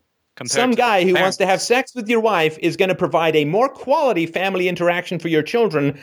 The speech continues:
Speaker 2: than their own grandparents.
Speaker 1: Yeah.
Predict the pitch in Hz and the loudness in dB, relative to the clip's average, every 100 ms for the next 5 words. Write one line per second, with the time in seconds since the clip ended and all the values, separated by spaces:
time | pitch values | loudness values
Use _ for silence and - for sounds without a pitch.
0 | - - 120 160 160 160 185 180 113 135 | -20 -12 -2 -2 2 2 2 0 0 0
1 | 196 185 123 98 87 - - - _ _ | 0 -2 -4 -6 -6 -8 -10 -10 _ _
2 | _ _ _ _ _ _ _ _ _ _ | _ _ _ _ _ _ _ _ _ _
3 | _ _ _ _ _ - | _ _ _ _ _ -10